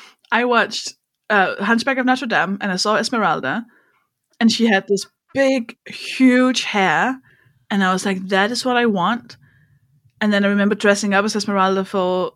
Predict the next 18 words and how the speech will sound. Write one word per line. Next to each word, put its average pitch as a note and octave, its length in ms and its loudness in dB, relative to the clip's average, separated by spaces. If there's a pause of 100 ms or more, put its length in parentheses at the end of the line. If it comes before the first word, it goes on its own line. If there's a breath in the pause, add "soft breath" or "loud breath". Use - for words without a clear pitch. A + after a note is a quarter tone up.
like, F#3 140 -6
the F#3+ 80 -14
Danish F3+ 320 -6
version E3+ 260 -4
of F3 80 -8
Halloween, E3 340 -4
it D3+ 40 -10
was D3 100 -14
called F3 160 -8
Fastelavn, D#3+ 520 -6 (880 soft breath)
and G3 200 0
my F#3 80 -2
hair F#3+ 200 0
was F3 120 -2
so - 160 0
flat, - 420 -4 (360)
so - 280 2
flat. F#3+ 320 -2